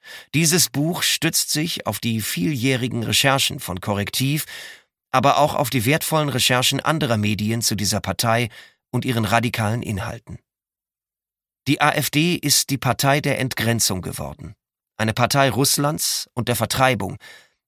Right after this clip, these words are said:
und sie hat die liberale Welt, in der wir leben, zum Feind erklärt. Zudem sinniert das Mitglied des A-F-D-Bundesvorstandes Maximilian Krah offen über die Abschaffung universeller Menschenrechte.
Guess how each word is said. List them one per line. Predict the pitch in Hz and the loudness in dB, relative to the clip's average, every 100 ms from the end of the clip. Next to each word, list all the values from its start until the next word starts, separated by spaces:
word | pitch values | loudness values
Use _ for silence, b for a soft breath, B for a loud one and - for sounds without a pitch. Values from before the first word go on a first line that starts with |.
| - | -4
und | 131 | 0
sie | 131 127 | 2 2
hat | - | 2
die | 127 | 0
liberale | 147 165 131 131 123 | 2 2 4 2 2
Welt, | 123 165 - - | 0 0 -2 -6
in | - 95 | -4 -2
der | 104 | 0
wir | 113 120 | 0 0
leben, | 127 143 143 147 | 0 0 -2 -2
zum | - 117 | -2 -2
Feind | - 147 123 | 0 -2 -2
erklärt. | - - 101 98 - B B B B B | -6 -4 0 0 -2 B B B B B
Zudem | 147 123 151 160 | 0 4 2 2
sinniert | 131 123 143 170 - - - | 2 2 2 0 -2 -4 -2
das | 104 - - | -2 0 0
Mitglied | 117 143 - 139 139 - | -2 -4 -2 -2 0 -2
des | 107 - | -2 0
A-F-D-Bundesvorstandes | 120 113 110 127 113 131 117 - - 143 - 143 139 147 - | 2 2 0 -2 -2 0 0 -2 0 0 0 0 0 0 0
Maximilian | 117 110 117 117 120 117 107 | 0 0 0 0 0 0 -2
Krah | - 127 131 135 B B B _ - | 2 4 4 2 B B B _ 0
offen | 147 - 147 | 0 0 -2
über | 123 123 | -2 0
die | 117 - | 0 0
Abschaffung | 147 - - 127 139 135 | 0 2 0 0 -2 -4
universeller | 143 147 131 127 131 131 | -2 0 2 2 2 2
Menschenrechte. | 143 151 - 113 120 - - | 0 -2 -4 -6 -10 -10 -12